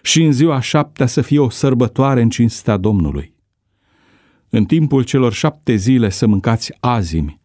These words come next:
să nu se vadă la tine nimic dospit, nici aluat pe toată întinderea țării tale. Să spui atunci fiului tău: 'Aceasta este spre pomenirea celor ce a făcut Domnul pentru mine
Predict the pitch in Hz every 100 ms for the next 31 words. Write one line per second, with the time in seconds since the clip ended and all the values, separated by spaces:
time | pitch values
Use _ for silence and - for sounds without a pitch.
0 | _ _ _ - - 151 190 208 - 123
1 | 110 120 110 107 98 - 127 117 113 117
2 | 151 - 104 90 - - 82 - - _
3 | 151 151 - 147 131 170 165 - - 107
4 | - 156 - 107 156 123 101 95 92 120
5 | 98 87 123 95 82 - _ _ _ _
6 | _ _ _ _ _ _ _ - 156 -
7 | 202 180 - 165 123 - 156 131 113 98
8 | 127 98 76 - _ _ _ _ _ 135
9 | 120 - 190 180 - - 147 143 147 -
10 | 135 - - 127 117 - 127 110 113 156
11 | 139 120 - 139 131 117 113 104 _ _
12 | - 127 110 120 - 165 170 123 127 131
13 | 127 113 - 107 92 98 110 147 139 135